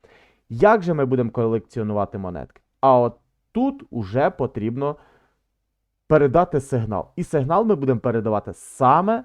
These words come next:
на цей скрипт. Так. Зберігаю скрипт. Де воно тут? Зберегти. Ось, зберегти. Переходимо до передачі сигналів.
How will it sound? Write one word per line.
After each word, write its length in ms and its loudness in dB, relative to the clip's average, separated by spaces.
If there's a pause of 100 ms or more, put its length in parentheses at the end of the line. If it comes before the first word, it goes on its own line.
(140)
на 180 -4
цей 440 -6 (100)
скрипт. 520 -12 (960)
Так. 280 -10 (1040)
Зберігаю 840 -2
скрипт. 540 -12 (440)
Де 120 -12
воно 140 -14
тут? 440 -20
Зберегти. 680 -10 (100)
Ось, 180 -16
зберегти. 800 -6 (1160)
Переходимо 640 2
до 220 2
передачі 640 0
сигналів. 800 -8